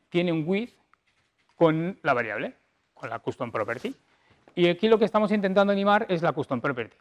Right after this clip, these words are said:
Evidentemente, una custom property como tal no, no permite ser ami-, animada. En el momento que hago un clic en Make Smooth,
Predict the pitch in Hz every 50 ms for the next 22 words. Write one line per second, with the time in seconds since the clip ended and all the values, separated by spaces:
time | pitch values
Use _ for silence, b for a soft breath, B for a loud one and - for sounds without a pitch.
0 | _ _ _ _ - 151 135 131 131 135 143 139 160 156 160 160 147 - 180 214
1 | - _ _ _ _ _ _ _ _ _ _ _ _ _ - 147 139 139 127 151
2 | 139 - 151 135 156 147 147 147 139 - 170 185 - _ _ - - 131 135 127
3 | 131 156 156 180 - - 147 156 151 147 156 147 147 156 151 147 147 139 131 -
4 | 139 135 151 131 139 - - 143 127 143 - 151 135 135 135 143 175 175 135 113
5 | 107 - b b b b b b b b 156 143 151 170 185 185 214 196 214 208
6 | 208 190 185 175 156 - - 202 196 180 - - _ - 143 139 131 117 113 _
7 | _ _ _ _ _ - 143 165 175 175 170 - - 202 190 226 -